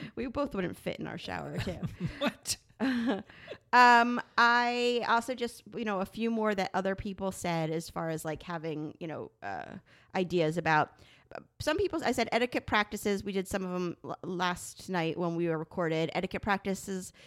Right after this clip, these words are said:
Speaker 1: our community said we need to get rid of. A few good ones that I really agree with were, uh, dressing up for events.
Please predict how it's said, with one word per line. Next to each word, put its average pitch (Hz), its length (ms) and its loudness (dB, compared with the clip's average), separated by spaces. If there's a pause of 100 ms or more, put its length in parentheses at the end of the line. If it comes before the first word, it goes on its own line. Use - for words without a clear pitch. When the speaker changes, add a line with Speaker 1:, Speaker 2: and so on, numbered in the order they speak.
(120)
Speaker 1:
our 185 120 2
community 185 400 0
said 180 200 -2
we 175 100 -2
need 175 140 -2
to 175 80 -10
get 180 160 0
rid 202 160 0
of. 202 120 2
A 185 80 -6
few 226 180 -10
good 226 160 -4
ones 190 200 -4
that 180 160 -4
I 196 100 4
really 185 460 2
agree 220 320 -2
with 175 320 0
were, 175 480 4
uh, 165 260 4 (960)
dressing 220 420 4
up - 160 2
for 180 240 2
events. 160 540 0